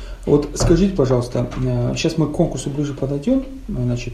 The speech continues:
вот к решениям этого антимонопольного органа, но все-таки разберемся с водителями. Еще раз напоминаю, телефон пятьдесят шесть сто пять и два. А, ну, позвоните хотя бы там члены профсоюза,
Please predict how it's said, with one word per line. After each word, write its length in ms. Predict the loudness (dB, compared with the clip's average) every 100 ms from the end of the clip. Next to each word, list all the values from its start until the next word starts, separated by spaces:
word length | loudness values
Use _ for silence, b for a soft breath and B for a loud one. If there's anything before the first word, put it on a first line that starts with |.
| -10
вот 240 | -10 -8
к 80 | -4
решениям 460 | 0 2 0 -2
этого 240 | -6 -8 -8
антимонопольного 800 | -8 -6 -4 -4 -2 0 0 0
органа, 320 | -4 -6 -6 -8 B B B B
но 140 | 0
все-таки 280 | 0 0 -2
разберемся 420 | -2 0 -2 -2
с 100 | -4
водителями. 580 | 0 0 -2 -6 -8 -10 -12 B B
Еще 240 | -2 4 4
раз 140 | 4
напоминаю, 500 | 2 0 2 2 0
телефон 360 | 0 -2 0 -2
пятьдесят 640 | -2 -2 2 4 4 0
шесть 440 | 2 4 4 0 -6
сто 240 | 0 0
пять 280 | 4 2 2
и 60 | -2
два. 360 | 0 0 -2 -8 B B B
А, 360 | 4 6 6 4
ну, 120 | 2
позвоните 520 | 2 2 2 2 2 0
хотя 260 | -4 -2
бы 120 | -2
там 180 | -2 -4
члены 300 | -4 -2 0
профсоюза, 680 | -2 -4 0 0 0 -4 -6